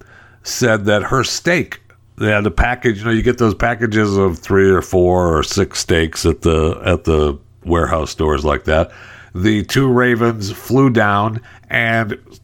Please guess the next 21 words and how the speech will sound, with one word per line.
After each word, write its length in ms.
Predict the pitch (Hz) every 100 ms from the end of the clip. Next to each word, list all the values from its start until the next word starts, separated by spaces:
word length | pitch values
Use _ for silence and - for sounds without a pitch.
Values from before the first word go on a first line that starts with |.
| - 98
snagged 560 | - - 117 131 139 135
a 100 | 135
steak 480 | - 170 180 139 -
out 200 | 117 127
of 140 | 127 123
the 80 |
package 580 | 131 143 165 101 78 - -
and 200 | 117 113
flew 300 | - 147 143
off. 480 | 160 180 85 - - _ _ - - - -
And 380 | 123 123 120 117
they 160 | 107
get 280 | 107 117 -
fruit 600 | - - 156 160 - - -
and 140 | 87
vegetables 720 | 95 135 117 - 135 135 120
from 200 | 135 113
people, 460 | 123 123 127 123 117
from 200 | 120 107
shopping 420 | 131 123 123 117
carts. 320 | 120 117